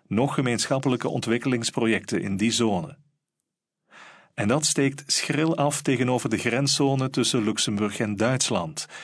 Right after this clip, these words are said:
waar men een grensoverschrijdend paradijs voor wandelaars en fietsers heeft gecreëerd.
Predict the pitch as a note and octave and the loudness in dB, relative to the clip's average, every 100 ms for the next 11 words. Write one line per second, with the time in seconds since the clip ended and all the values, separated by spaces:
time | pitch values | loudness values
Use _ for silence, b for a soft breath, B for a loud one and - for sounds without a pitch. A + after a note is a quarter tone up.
0 | B B G2+ G#2+ A2 G#2+ G#2+ G#2+ F#2+ G#2 | B B -2 0 0 0 0 -2 0 0
1 | C3+ D3 C#3 C3 - B2+ A#2+ A#2+ A2 A#2+ | 2 2 2 0 0 0 0 0 -2 -2
2 | A2+ A2+ A2+ G2 F#2 A#2 F#2+ G#2+ G2+ G2 | 0 0 0 0 -2 -2 0 0 0 0
3 | G2 - F#2+ - - - G2+ G#2 F#2 G#2 | -2 -2 -4 -2 -2 0 0 -2 -4 -8
4 | - G2+ F2+ E2 - - | -2 -2 0 -2 -6 -14